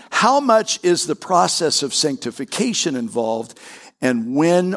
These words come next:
are we being dishonest? Make sense? Uh, I was reading recently by a,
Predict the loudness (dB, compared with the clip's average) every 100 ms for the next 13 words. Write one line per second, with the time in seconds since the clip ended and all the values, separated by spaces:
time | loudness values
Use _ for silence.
0 | 0 2 2 0 0 2 2 2 -2 -4
1 | -12 _ _ _ _ -6 -4 -2 -4 -6
2 | -10 -12 -6 -6 -6 -14 _ _ _ _
3 | _ _ _ -12 -6 -4 -4 -4 -6 -8
4 | _ _ _ _ _ _ _ _ _ _
5 | _ _ _ 0 2 4 2 0 0 2
6 | 2 0 0 -2 -2 -4 2 4 4 2
7 | -4